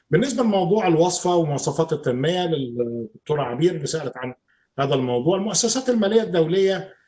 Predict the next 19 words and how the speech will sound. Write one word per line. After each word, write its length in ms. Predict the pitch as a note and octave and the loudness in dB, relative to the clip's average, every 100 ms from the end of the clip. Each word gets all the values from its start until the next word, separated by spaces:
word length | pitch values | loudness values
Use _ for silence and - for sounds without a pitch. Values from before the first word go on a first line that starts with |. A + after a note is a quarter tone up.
| _ | _
يعني 240 | D3+ D#3+ E3+ | -2 2 4
دورها 240 | A#3 A3+ | 4 4
مهم 480 | F#3+ D#3+ F3+ F#3+ D#3+ | 2 4 4 6 6
في 60 | D3 | 6
عملية 240 | D#3 E3 D#3+ | 4 -2 -2
التنسيق 540 | - C3 - E3+ E3 | -4 -4 2 2 2
في 140 | - | -4
إتاحة 280 | A#2+ E3 - C3 | -2 0 -2 -4
التمويل، 500 | B2 A#2 C#3+ A#2+ - _ _ _ | 4 6 6 2 -6 _ _ _
لكن 240 | D3+ F#3 | 0 2
في 120 | F3 G3+ | 4 4
هذا 200 | A#3+ A#3+ | 4 2
العالم 340 | F#3 G#3 G3+ | 2 0 0
الجديد 500 | E3 C#3 C#3+ F3+ E3 | -2 0 2 2 0
الدكتور 500 | C3 B2+ - E3 D3+ | -6 -6 -2 -2 0
عبير، 480 | C3+ B2+ B2+ D#3 D#3 | -4 -4 -2 -2 0
ويمكن 300 | D3+ - D#3 | 0 0 0
احنا 180 | D#3+ C#3+ | 0 -2
نسترسل 600 | C3 - E3 - C#3+ | -2 0 0 0 -6